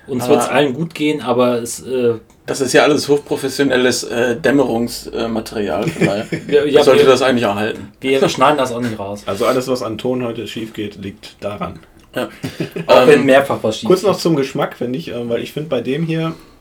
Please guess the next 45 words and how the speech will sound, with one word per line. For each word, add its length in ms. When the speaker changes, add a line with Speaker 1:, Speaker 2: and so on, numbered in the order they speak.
Speaker 3:
schmeckt 300
man 160
da 180
ein 320
bisschen 220
mehr 100
Zitrus 480
raus 300
und 180
es 160
ist 80
auch 140
ein 80
bisschen, 440
ähm, 380
spritziger 540
als 200
das, 200
äh, 180
davor, 340
finde 240
ich. 120
Speaker 1:
Mhm. 140
Spritziger 520
ist 100
ein 80
guter 200
Begriff. 340
Ich 120
finde, 200
du 160
ha-, 180
ja, 380
ich 80
finde, 220
du 40
hast 100
da 60
vollkommen 360
recht. 200
Du 100
hast 120
so 80
eine 180
höhere 480